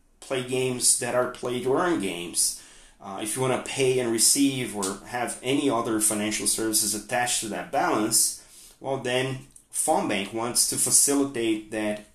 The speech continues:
onboarding so we've been talking about U X, how U X, uh, unlocks the potential of massive adoption of the crypto economy, and Fonbank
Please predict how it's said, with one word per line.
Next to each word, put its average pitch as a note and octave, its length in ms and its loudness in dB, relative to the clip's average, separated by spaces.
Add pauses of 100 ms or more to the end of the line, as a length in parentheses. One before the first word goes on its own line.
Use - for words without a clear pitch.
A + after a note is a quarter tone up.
onboarding F2 840 -4 (480)
so A#2 240 -4
we've D3 320 4
been D#3+ 220 6
talking C3+ 340 -2
about A#2+ 440 -4
U A2 220 0
X, - 400 0
how A2+ 180 2
U A2+ 180 2
X, - 540 0 (880)
uh, G2+ 260 -6
unlocks A#2 840 2
the G#2+ 200 -6
potential A2 480 -2
of G#2+ 100 -4
massive G#2+ 380 2
adoption F#2+ 600 -4 (400)
of G2 500 -10
the G2 140 -8
crypto G#2+ 360 -10
economy, G#2+ 680 -2 (240)
and G#2+ 200 -6
Fonbank F#2 840 -2